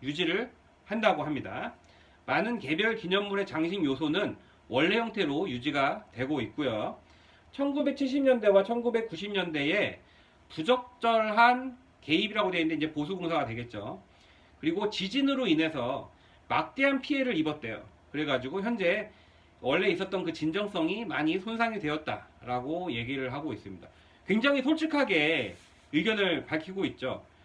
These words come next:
근데 우리나라 진정성 부분 역시 우리나라에서는 그렇게 잘 안 쓰죠. 예, 기왕이면은 참 좀 이쁘게 패키징을 해가지고 이제 보고서를 쓰는 경향이 좀 많은데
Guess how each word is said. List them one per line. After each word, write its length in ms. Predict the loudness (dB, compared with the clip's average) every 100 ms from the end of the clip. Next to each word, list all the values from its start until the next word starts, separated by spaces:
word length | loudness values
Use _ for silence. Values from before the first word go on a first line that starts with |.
| -20 -6
근데 140 | -2
우리나라 380 | 0 2 2 0
진정성 520 | 0 2 4 2 2
부분 380 | 0 2 0 0
역시 420 | -4 -2 -4 -4 -8 -20 _ -2
우리나라에서는 760 | 2 4 4 2 0 -2 -2
그렇게 240 | 0 0 2
잘 160 | 2
안 160 | 2 -4
쓰죠. 320 | -6 -6 -8 -18 -20 -20 -20 -8
예, 160 | -6 -2
기왕이면은 760 | 4 6 6 2 0 0 -2
참 240 | -6 -8 -4
좀 180 | -4
이쁘게 380 | -4 -4 -4 -2
패키징을 440 | -2 -4 -2 0 2
해가지고 640 | 2 0 -4 -6 -6 -8 -16 -20 -14
이제 220 | -6 -6
보고서를 540 | -2 -2 0 0 -2 -4
쓰는 280 | -4 -4 -2
경향이 360 | 0 0 0
좀 100 | 0
많은데 560 | 0 0 -2 -4 -6